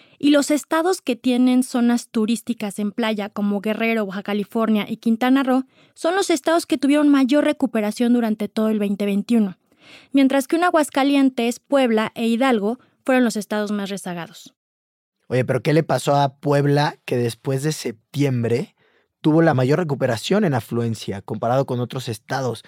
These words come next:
Speaker 2: Quiere decir que de septiembre para el final, pues, Puebla empezó a mejorar y alcanzó en diciembre la calificación más alta de ocho punto tres. Y después vienen, obviamente, el Estado de México, que no podemos dejar de mencionarlo,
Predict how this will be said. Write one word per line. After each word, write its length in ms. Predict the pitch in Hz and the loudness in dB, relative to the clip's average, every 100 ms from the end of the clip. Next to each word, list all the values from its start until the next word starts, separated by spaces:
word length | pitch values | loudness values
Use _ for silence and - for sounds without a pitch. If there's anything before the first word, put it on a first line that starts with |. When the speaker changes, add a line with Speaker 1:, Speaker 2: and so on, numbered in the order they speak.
| - _ - | -20 _ 0
Speaker 2:
Quiere 160 | 156 | 2
decir 220 | 135 156 156 | 2 0 0
que 80 | |
de 60 | 139 | 0
septiembre 480 | 120 107 131 143 156 | 0 -4 -2 0 0
para 180 | 123 117 | 0 -4
el 60 | |
final, 340 | 107 113 123 143 | -4 -4 -4 -6
pues, 160 | - | -10
Puebla 240 | - 120 160 | -4 -2 -2
empezó 260 | 151 113 | -4 -4
a 40 | 135 | -2
mejorar 480 | 151 175 226 170 _ - - - | -2 -4 -6 -8 _ -20 -20 -6
y 140 | 127 | 2
alcanzó 640 | 131 139 143 139 135 - 156 | 4 4 2 0 0 2 2
en 140 | 170 | 2
diciembre 720 | 170 170 - 160 160 160 160 196 | 0 -2 -2 0 2 2 2 4
la 140 | 147 | 2
calificación 840 | 131 127 123 - 123 - 151 156 | 0 0 -2 -2 -2 0 -2 0
más 400 | 156 165 165 - | 2 0 0 -4
alta 520 | 156 165 - 165 - _ _ _ _ _ | 0 0 0 -4 -4 _ _ _ _ _
de 420 | 131 123 120 123 127 | -4 0 2 2 2
ocho 280 | 135 165 | 0 -2
punto 260 | 143 156 151 | -4 -4 -4
tres. 460 | 147 160 131 - _ _ _ _ - | -4 -6 -8 -18 _ _ _ _ -4
Y 80 | |
después 300 | 131 123 143 | -4 -2 -2
vienen, 360 | 127 139 139 135 | -2 0 0 -2
obviamente, 460 | 127 127 123 120 123 | -2 -2 -2 -2 -2
el 80 | 113 | -2
Estado 260 | - 120 | -2 -2
de 80 | 120 | 0
México, 380 | 131 120 - 117 | -2 -6 -6 -8
que 120 | 123 | -6
no 120 | 113 | -6
podemos 240 | 117 117 104 | -4 -4 -2
dejar 320 | 98 117 113 | -2 0 0
de 80 | 110 | -2
mencionarlo, 720 | 117 - 139 143 120 123 | -2 0 2 2 2 2